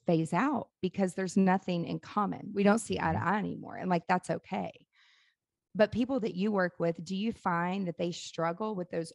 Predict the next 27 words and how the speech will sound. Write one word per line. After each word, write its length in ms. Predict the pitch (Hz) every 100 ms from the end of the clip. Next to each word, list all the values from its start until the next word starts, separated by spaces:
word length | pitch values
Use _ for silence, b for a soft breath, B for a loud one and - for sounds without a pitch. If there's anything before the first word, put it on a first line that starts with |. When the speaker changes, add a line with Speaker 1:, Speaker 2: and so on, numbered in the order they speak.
| -
Speaker 1:
old 200 | 175 185
relationships, 1080 | 202 214 220 202 - 247 202 226 226 - -
moving 400 | 185 175 180 180
into 520 | 175 180 - 185 180
a 80 | 165
different 440 | 165 160 190 -
mindset 640 | 160 160 170 - 196 190 -
and 180 | 175 165
then 300 | 170 165 160 _ _ _
forming, 440 | - 180 185 180 180
like, 220 | 170 -
the 80 | 165
new 200 | 165 170
relationships? 1080 | 185 196 196 - 226 - 226 226 - - - _ _ _ _ _ _ _ _ _ _ _ _ _ _ _ _ _ _ _ _ -
Speaker 2:
Um, 360 | 90 87 87 -
after 260 | 107 -
somebody 260 | 110 104 95
comes 400 | - 95 92 -
to 140 | - 90
the 60 |
Mindset 280 | 87 85 90
Gym, 460 | 90 85 82 80 98 _ _ _
it, 320 | - 90 - _ _ -
no 200 | 95 90
thought 280 | - 87 82
is 120 | 85
required. 420 | 85 85 - -